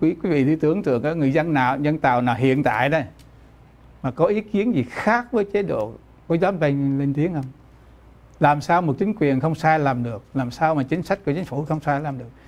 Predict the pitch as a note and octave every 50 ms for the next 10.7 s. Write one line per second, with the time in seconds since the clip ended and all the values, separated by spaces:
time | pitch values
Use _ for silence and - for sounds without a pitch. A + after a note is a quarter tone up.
0 | - - - - - - B2+ A2 A2 A2+ A2+ - C3+ D3+ F3+ G3 F3+ D#3 C#3+ C3
1 | B2 A#2 A2+ - C#3+ C#3+ D3 E3 F#3 F#3 F3+ F3 F#3+ G3 E3+ C#3 B2 A2+ - -
2 | - C#3+ A#2+ A2+ G2+ G#2 A2 - E3 E3 D#3 D3+ D3+ D#3+ - - - - - -
3 | A3+ A3 - - C3 D3 F#3 F3 C#3+ A#2+ - D3+ D#3 D3+ C#3+ C#3 C3 A#2+ C3 E3+
4 | F#3+ A3+ - - - - - - - - D#3 F3+ A#3 B3+ F#3 E3 F#3 - F3+ F3
5 | F3 E3+ E3 D3+ D#3+ E3 G3 D3+ - E3+ F#3 F3+ F3 F#3 F3+ - G#3+ A#3 G3+ E3
6 | D3+ D3 D3 C#3+ C3+ - D#3 G3 E3 - G#3+ D3+ C#3 B2 A2+ G#2+ G2 - - -
7 | - - - - - - - D#3+ F3+ F#3+ F#3 F3+ E3 D#3 D3 C#3 C3+ B2+ B2+ -
8 | F3+ F#3+ G3 D3+ C3+ B2+ - B2 B2+ B2 C3 B2+ B2+ D3 F3 - - - - -
9 | - - - - - - - - - C#3 C#3+ D3+ - - C3 A#2 B2 A#2 - -
10 | D#3 D#3+ D3 C3+ - C3+ A#2 - - C3+ C3+ C3+ C3 C3